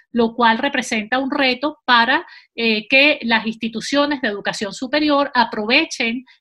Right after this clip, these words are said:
y apliquen o centren los esfuerzos en, eh, llevar esa educación a distancia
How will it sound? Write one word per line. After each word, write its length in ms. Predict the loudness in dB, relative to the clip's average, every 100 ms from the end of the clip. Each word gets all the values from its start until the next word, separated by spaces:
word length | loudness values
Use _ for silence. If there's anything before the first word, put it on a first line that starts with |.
| _
y 300 | -6 -2 2
apliquen 680 | 2 0 2 2 2 -4 -4
o 80 | -10
centren 480 | -2 -2 0 -2 -2
los 120 | -2
esfuerzos 560 | -2 0 0 0 -4 -8 _ _
en, 340 | 0 2 2 -2 _ _
eh, 460 | -4 0 0 -2 -4
llevar 560 | 0 2 4 4 2 -2
esa 340 | -4 -4 0 -2
educación 680 | 0 -2 -4 -4 -2 -2 -2
a 60 | -2
distancia 640 | -2 0 0 0 -4 -6